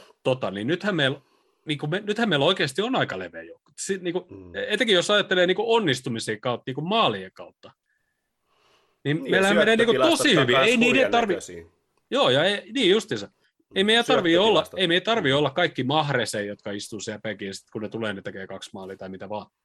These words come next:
Speaker 2: Joo,
Speaker 1: Me-,
Speaker 2: meillä on
Speaker 1: meillä on
Speaker 2: leveyttä, mm,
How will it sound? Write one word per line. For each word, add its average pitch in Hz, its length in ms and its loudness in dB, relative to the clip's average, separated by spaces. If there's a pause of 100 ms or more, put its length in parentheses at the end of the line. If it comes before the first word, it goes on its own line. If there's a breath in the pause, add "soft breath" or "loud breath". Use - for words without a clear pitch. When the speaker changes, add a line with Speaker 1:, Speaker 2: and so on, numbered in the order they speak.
(920)
Speaker 2:
Joo, 123 100 -4
Speaker 1:
Me-, - 40 -14 (100)
Speaker 2:
meillä 175 120 4
on 151 120 4
Speaker 1:
meillä 151 100 6
on 151 60 4
Speaker 2:
leveyttä, 151 520 2
mm, 107 260 -6